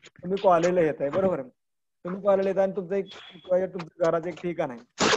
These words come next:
तुम्ही कुठल्या रस्त्यानं आला हे महत्वाचं आहे का आमच्यासाठी? तुम्ही कॉलेजला येताय हे आमच्यासाठी महत्वाचं आहे, बरोबर. आता वर्गात आल्यानंतर प्रत्येकाला एखादा शिक्षक विचारतो का की तू कॉलेजला कुठल्या रस्त्याने आला, नाही विचारत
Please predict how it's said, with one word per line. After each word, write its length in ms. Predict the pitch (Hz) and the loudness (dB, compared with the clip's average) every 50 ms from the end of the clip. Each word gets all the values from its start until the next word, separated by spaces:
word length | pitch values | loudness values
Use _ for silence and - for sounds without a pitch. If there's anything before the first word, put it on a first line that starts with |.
| - - - - - - - - 220 | 2 2 0 2 2 0 0 -2 -4
तुम्ही 160 | 226 233 220 | -8 -10 -6
कुठल्या 300 | - 226 208 - 214 240 | -4 -4 -4 0 2 2
रस्त्यानं 300 | 240 226 - - 233 233 | 2 2 0 -2 -8 -4
आला 80 | 226 214 | 0 2
हे 140 | 214 220 226 | 4 4 4
महत्वाचं 320 | 214 - 202 208 208 214 | 2 0 0 -2 -2 -2
आहे 80 | 220 196 | 0 2
का 80 | 202 | 2
आमच्यासाठी? 440 | 190 175 156 175 160 165 156 147 160 | 0 0 -2 -4 -6 -6 -6 -6 -6
तुम्ही 420 | 160 165 - - - - 196 208 | -4 -4 -4 -4 -4 -6 -8 -8
कॉलेजला 380 | 202 - 208 190 185 190 208 220 | -2 2 4 4 4 4 2 0
येताय 220 | 214 208 220 214 | 0 0 -2 -2
हे 140 | 196 175 185 | -2 0 0
आमच्यासाठी 440 | 208 196 180 - - - - - - | 0 0 -2 -2 -2 -2 -2 -2 -4
महत्वाचं 440 | - 151 139 - 139 127 117 - 113 | -8 -10 -8 -8 -10 -10 -10 -14 -20
आहे, 340 | - - - _ _ - 143 | -20 -20 -20 _ _ -6 -2
बरोबर. 220 | 175 190 175 - - - - - - - - - - - - - - - - - - - - - - - - - - - - - | -2 0 0 -2 -6 -8 -10 -12 -8 -6 -4 -4 -2 -2 -2 0 0 0 -2 -2 -4 -4 -4 -4 -4 -6 -6 -6 -8 -8 -8 -8
आता 160 | - - 190 | -2 0 2
वर्गात 320 | 190 190 180 175 202 196 | 4 4 4 4 2 2
आल्यानंतर 220 | 208 202 202 196 214 | 2 0 -2 -4 -4
प्रत्येकाला 600 | 214 190 - - 202 196 208 202 208 196 190 185 | -4 -6 -4 -4 -2 0 2 2 2 2 0 -2
एखादा 300 | 180 175 180 185 185 190 - - | -4 -2 -2 -2 -2 -2 -6 -6
शिक्षक 300 | - 180 - - 202 180 | -8 -10 -6 -6 -6 -4
विचारतो 460 | 190 185 175 - 196 180 175 180 170 160 | -4 -4 0 0 0 0 2 0 -2 -2
का 100 | 160 151 | -2 -2
की 180 | 151 156 160 | -4 -6 -10
तू 160 | 156 - 175 | -10 -10 -12
कॉलेजला 460 | 160 - 185 165 160 160 160 151 147 143 | -2 0 2 2 2 0 -2 -2 -6 -6
कुठल्या 320 | - 165 156 156 165 170 | -6 -10 -8 -6 -4 -2
रस्त्याने 300 | 165 151 127 160 160 156 | -2 -2 -4 -6 -6 -6
आला, 140 | 156 160 165 | -6 -8 -6
नाही 200 | 190 220 240 233 | -4 -2 -2 -2
विचारत 320 | 208 - 170 151 147 135 | -2 -4 -6 -8 -8 -10